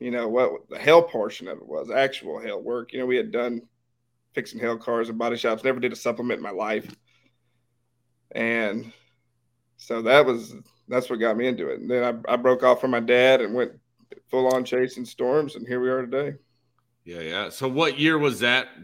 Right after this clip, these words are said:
Speaker 2: probably, when you went back to work with your dad and, and started doing the real hail work at that body shop?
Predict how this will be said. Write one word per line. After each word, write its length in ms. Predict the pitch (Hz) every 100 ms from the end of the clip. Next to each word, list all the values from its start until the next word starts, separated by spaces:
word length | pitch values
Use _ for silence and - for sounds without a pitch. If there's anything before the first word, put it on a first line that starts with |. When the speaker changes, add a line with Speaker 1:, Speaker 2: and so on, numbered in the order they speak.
| _
Speaker 2:
probably, 560 | 120 107 101 95 95 92
when 240 | 95 95
you 140 | 90 87
went 340 | 87 98 92 - _ _ _
back 400 | 92 87 107 101
to 100 | 101
work 240 | 92 95 -
with 80 | _
your 100 | 82
dad 260 | 87 90 80
and, 160 | 78 - - -
and 240 | 78 69 -
started 480 | - - 104 92 76
doing 260 | 95 82
the 80 | 80
real 320 | 85 92 87
hail 320 | 82 87 82
work 320 | 80 80 76 73
at 160 | 71
that 220 | 67 67
body 240 | 73 80 92
shop? 340 | - 50 50